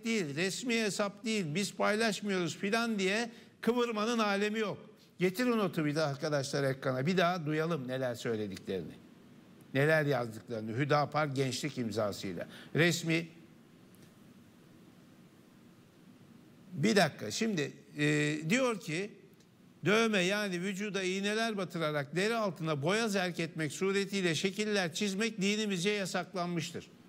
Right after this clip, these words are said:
Belki o hanımefendinin dini başka bir din, bilemiyorum. Onun dinince yasak olmayabilir. Seni niye ilgilendiriyor? Bir. İki,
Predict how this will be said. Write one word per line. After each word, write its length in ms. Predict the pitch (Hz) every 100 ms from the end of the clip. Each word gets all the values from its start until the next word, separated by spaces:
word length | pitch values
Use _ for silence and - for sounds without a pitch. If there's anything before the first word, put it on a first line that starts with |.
| - - - - - - - -
Belki 400 | 160 214 208 220
o 240 | - 202
hanımefendinin 920 | 202 196 180 156 151 151 143 175 196 156
dini 300 | 175 165 214
başka 400 | 196 175 240 202
bir 220 | 160 123
din, 240 | 131 185 -
bilemiyorum. 560 | 175 220 202 147 95 82 - - - - - - - - - - - - - - - -
Onun 320 | 196 247 208
dinince 380 | 190 170 156 214
yasak 400 | 220 180 220 214
olmayabilir. 540 | 208 196 175 147 139
Seni 440 | 117 - 151 220 247
niye 180 | 214
ilgilendiriyor? 880 | 156 127 131 123 120 113 113 175 170
Bir. 220 | 175 147 - - -
İki, 440 | - 139 226 247